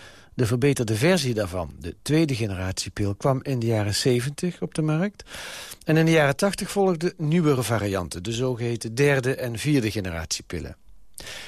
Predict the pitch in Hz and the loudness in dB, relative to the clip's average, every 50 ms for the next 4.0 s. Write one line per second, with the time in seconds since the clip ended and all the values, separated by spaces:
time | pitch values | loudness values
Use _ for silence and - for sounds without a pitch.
0 | - - - 139 123 147 147 156 170 185 196 202 208 214 214 - - 165 160 156 | -6 0 0 2 4 6 6 6 6 6 4 4 2 0 -4 -2 -2 -2 -2 -2
1 | - 135 123 117 113 113 143 160 165 160 151 143 - 151 143 143 - - 135 131 | -2 -6 -4 -4 -2 2 2 2 2 2 0 -2 -2 -2 -2 -2 -2 0 0 0
2 | 131 - 131 120 - - - - 131 139 127 - - 139 131 127 139 135 143 160 | 0 0 -2 -4 -4 -4 -4 -2 0 0 0 0 0 0 2 2 2 2 0 -2
3 | 160 165 - 120 117 107 - 120 123 131 131 131 127 113 101 107 104 98 85 73 | -6 -6 -6 -6 -6 -6 -4 -2 2 2 4 4 4 2 2 0 0 0 0 -2